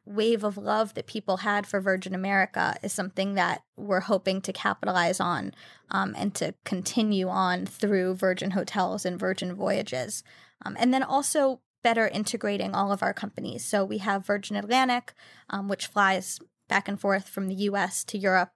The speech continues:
as well as then from Europe to a multitude of other places. We have,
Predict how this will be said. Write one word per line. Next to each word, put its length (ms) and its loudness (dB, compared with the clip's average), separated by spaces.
as 180 -4
well 140 2
as 80 -2
then 160 -4
from 160 -6
Europe 340 -2
to 120 -4
a 20 -2
multitude 540 -2
of 80 -6
other 260 2
places. 640 -2
We 140 0
have, 560 2